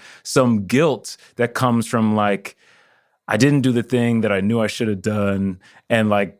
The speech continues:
now I'm all anxious and now I gotta get back to the breathing thing. How, how, how close am I? How, how far off am I here?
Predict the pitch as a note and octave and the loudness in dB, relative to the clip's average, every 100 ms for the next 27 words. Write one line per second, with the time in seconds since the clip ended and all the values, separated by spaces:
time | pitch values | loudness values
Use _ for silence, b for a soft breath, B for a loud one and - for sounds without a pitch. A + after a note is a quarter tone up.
0 | - G2 A2+ A2+ A2 G#2+ G2+ G2+ A#2+ A#2 | -4 0 2 2 0 0 0 0 -2 -4
1 | - G2 - - G#2 G2+ G#2 F#2+ F#2+ G2+ | -6 -6 -8 -6 -2 0 0 -2 -2 -2
2 | F2 D2+ G2+ F#2+ F#2+ - G2 F2+ F2 D#2+ | -4 0 0 0 -4 -6 -4 -2 -4 -4
3 | A#2 A#2+ G#2+ F#2 - F2 F2+ - F3 - | 0 2 2 -4 -8 -14 -12 -2 -2 0
4 | A3+ - F3+ A3+ - G3+ D#3 - A#2+ G2+ | 0 0 -2 -4 -2 -2 -2 0 -2 0
5 | B2 B2+ - B2+ B2 A#2+ - A2 G2+ F#2+ | 0 -2 -2 -2 0 -2 -2 0 0 -2
6 | F2+ F2+ F2 F#2 E2+ - | -6 -12 -10 -10 -12 -12